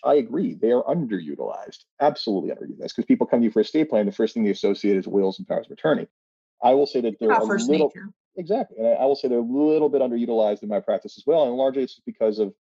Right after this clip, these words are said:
Speaker 1: I will, I won't blame the clients on this, but sometimes there's a level of, uh, they need to accept the fact that we're doing something else, right? 'Cause they're like, "What do you mean I'm not gonna have a will? What, what do you mean I don't need a will?" Right? And, and sometimes they're like, "Well, oh,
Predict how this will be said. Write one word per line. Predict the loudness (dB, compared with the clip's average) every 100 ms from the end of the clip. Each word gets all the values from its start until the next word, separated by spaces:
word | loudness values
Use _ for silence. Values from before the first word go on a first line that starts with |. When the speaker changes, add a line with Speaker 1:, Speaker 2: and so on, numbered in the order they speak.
| 0
Speaker 1:
I | 2
will, | 2 0
I | 0
won't | 0 0
blame | -4
the | -4
clients | -8 _ 0 0 0 -4
on | -8
this, | -8
but | -8
sometimes | -6 -4 -4
there's | -2
a | 0
level | 2 2 0 2
of, | 0 -2 -6 -10
uh, | -10 -2
they | -2
need | -2
to | -6
accept | 0 -2 -2
the |
fact | -2 -2
that | -2
we're |
doing | -6 -6
something | -4 -6 -6 -8
else, | -8 -6 -2
right? | -2
'Cause | 0
they're | 2
like, | 2 0
"What | 0
do | 2
you |
mean | 4 4
I'm |
not | 4 2
gonna | -2
have | 0
a | -2
will? | -4 -8 -12 _
What, | 0 2
what | 2
do | 2
you |
mean | 0 0 2 2
I |
don't | 2 -2
need | -6
a | -10
will?" | -10 -12 -10 2
Right? | 4 4
And, | 0 -4
and | -8
sometimes | -8 -2 0
they're | 2
like, | 0
"Well, | 2 0 0
oh, | -2 -2